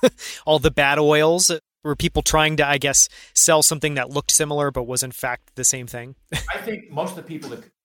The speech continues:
Speaker 2: copied us, copied us because they saw we were onto something and they weren't about to do a less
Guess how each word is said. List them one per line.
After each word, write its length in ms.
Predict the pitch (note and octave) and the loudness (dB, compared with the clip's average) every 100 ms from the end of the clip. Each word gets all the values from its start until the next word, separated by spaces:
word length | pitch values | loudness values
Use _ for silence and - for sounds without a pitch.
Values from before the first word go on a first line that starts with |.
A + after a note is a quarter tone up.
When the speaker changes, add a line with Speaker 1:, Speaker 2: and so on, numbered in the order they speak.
| _ | _
Speaker 2:
copied 300 | - A#2+ B2+ | -2 0 0
us, 120 | G2+ - | -8 -6
copied 340 | A#2 A2+ G#2+ | -2 -2 -2
us 160 | G2+ G2 | -8 -8
because 380 | F#2+ A2+ G2 | -12 -8 -8
they 80 | F#2+ | -8
saw 480 | F#2 B2+ G#2+ A2 - - - | -8 2 6 6 2 -8 -18
we 100 | - | -4
were 120 | A2+ G#2+ | 0 2
onto 200 | A2+ G#2+ | 2 0
something 380 | A2 F#2 F2+ | -4 -6 -6
and 80 | F#2 | -4
they 80 | F#2 | -4
weren't 220 | G2+ G2+ | -2 -2
about 340 | F#2 G2 G2+ - | 2 4 4 0
to 440 | F#2+ F2+ F2 - _ _ _ _ _ _ | -8 -8 -8 -12 _ _ _ _ _ _
do 440 | F#2+ G2+ F#2+ F#2 - _ _ _ - | -4 -2 -2 -4 -10 _ _ _ -4
a 120 | F#2 | -2
less 680 | F2+ G#2 G#2+ - - - | 0 2 2 2 -2 -8